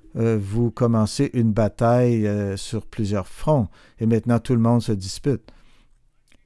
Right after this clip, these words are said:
Mon sentiment, c'est que si vous ne pouvez pas le dire à la personne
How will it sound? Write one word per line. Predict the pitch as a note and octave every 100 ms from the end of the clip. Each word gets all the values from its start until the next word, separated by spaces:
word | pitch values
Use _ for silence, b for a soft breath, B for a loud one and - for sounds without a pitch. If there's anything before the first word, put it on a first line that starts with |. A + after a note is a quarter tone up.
| _
Mon | A#2 A2 A2
sentiment, | B2 A#2 C3 C#3 E3+
c'est | D#3 B2+
que | - A#2+
si | G#2+ - F3
vous | D3+
ne | C3
pouvez | - A#2+
pas | A2 C#3+
le | A#2+
dire | G#2 A#2
à |
la | A2+ G#2
personne | G#2+ - A#2+